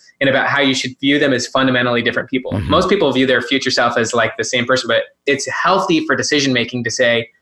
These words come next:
Speaker 1: "Me right now and me five years from now are totally different people."
Speaker 2: Mm-hmm.
Speaker 1: And then you respect the fact that that future self is a different person. And so then you begin acting like the different self.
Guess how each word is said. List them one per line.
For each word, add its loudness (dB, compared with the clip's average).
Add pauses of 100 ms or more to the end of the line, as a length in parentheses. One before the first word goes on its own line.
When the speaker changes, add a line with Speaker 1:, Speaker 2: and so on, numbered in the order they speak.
(240)
Speaker 1:
"Me 0
right 2
now 0
and 2
me 2
five 0
years 2
from 2
now 0 (140)
are 0
totally 2
different -2
people." -6
Speaker 2:
Mm-hmm. -8 (300)
Speaker 1:
And 2
then 2
you 2
respect 0
the -2
fact -2
that -8
that -2
future 0
self 0
is -2
a -2
different 0
person. 2
And -2
so 2
then 2
you 0
begin 0
acting 0
like 0
the 0
different 0
self. 0